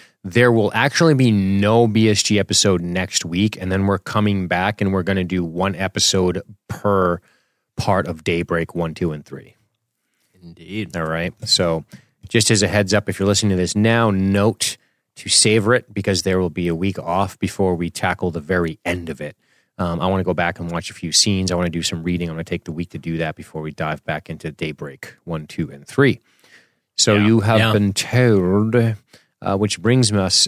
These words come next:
Speaker 1: to Islanded in a Stream of Stars.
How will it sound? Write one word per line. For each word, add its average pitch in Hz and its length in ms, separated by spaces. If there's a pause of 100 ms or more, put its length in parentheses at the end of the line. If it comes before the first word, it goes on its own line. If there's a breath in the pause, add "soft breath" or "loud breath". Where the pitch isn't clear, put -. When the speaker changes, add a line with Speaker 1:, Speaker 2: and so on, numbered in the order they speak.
Speaker 1:
to 95 200
Islanded 101 500
in 87 140
a 82 100
Stream 98 640 (220)
of - 160
Stars. - 1800